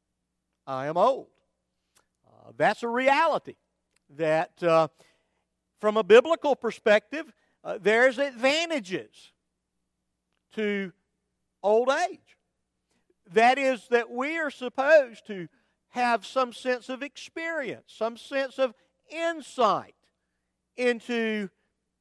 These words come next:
life. And so David b-, brings that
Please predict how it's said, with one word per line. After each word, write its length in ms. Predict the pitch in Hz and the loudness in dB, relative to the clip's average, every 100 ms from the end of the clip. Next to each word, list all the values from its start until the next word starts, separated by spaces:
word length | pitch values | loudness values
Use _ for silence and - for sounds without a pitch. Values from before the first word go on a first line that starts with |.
| _ _ _ _ | _ _ _ _
life. 600 | 190 247 269 135 _ _ _ _ _ _ _ _ _ | 0 0 0 -4 _ _ _ _ _ _ _ _ _
And 120 | - 277 | -14 -4
so 380 | 320 311 269 220 _ _ 196 | 6 8 8 2 _ _ 0
David 680 | 262 330 370 359 311 294 262 | 4 6 4 2 -4 -4 -4
b-, 160 | 269 247 | -4 -4
brings 720 | 240 277 302 277 226 220 220 | -2 2 4 4 2 -2 -4
that 380 | 196 233 226 - | 2 4 2 -2